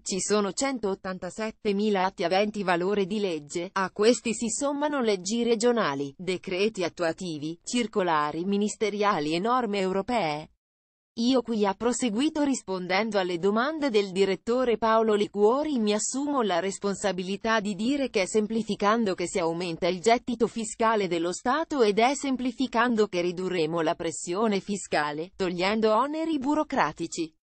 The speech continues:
Di Maio ha poi promesso che il Movimento cinque Stelle non sarà quello che farà leggi sulla sburocratizzazione, che per il controllo sulle imprese basterebbe fare una cosa, incrociare le banche dati tra gli enti,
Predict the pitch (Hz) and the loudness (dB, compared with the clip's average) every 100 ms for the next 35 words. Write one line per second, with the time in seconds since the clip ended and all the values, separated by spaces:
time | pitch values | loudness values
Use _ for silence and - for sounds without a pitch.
0 | _ _ _ _ _ 202 220 233 262 214 | _ _ _ _ _ -4 -2 0 0 0
1 | 175 202 208 180 226 240 214 170 - 190 | 0 2 2 2 2 2 2 -2 -2 -2
2 | - 196 185 196 226 240 254 349 339 - | 2 2 2 2 2 0 -2 -2 -2 -4
3 | - 269 302 262 - 220 180 156 156 185 | -2 -2 0 0 0 2 2 2 0 2
4 | 208 220 220 202 196 - 233 254 214 240 | 2 2 2 2 0 4 6 6 4 2
5 | 214 220 277 320 330 285 277 262 262 240 | 2 4 2 2 0 -2 -2 -2 -2 0
6 | 202 180 190 226 214 185 180 175 156 170 | 0 0 0 0 0 -2 -4 -4 -4 -4
7 | - 220 226 190 214 214 196 185 - 190 | -2 -4 -2 -2 -2 -2 -2 -4 -4 -2
8 | 180 196 196 202 190 - 190 190 180 202 | 0 2 4 4 0 -2 -2 -2 -2 0
9 | 202 214 220 214 214 - 208 208 226 202 | 2 4 4 4 0 0 0 2 2 0
10 | 220 220 208 202 190 185 160 156 147 240 | 4 2 2 -2 -2 -2 -2 -4 -6 -4
11 | 226 233 214 269 247 190 170 170 254 302 | -2 2 2 4 2 2 0 0 0 -2
12 | 330 269 214 240 240 233 220 208 196 180 | -4 -4 0 2 2 0 0 2 2 0
13 | 190 269 - 190 | -2 -2 -4 -6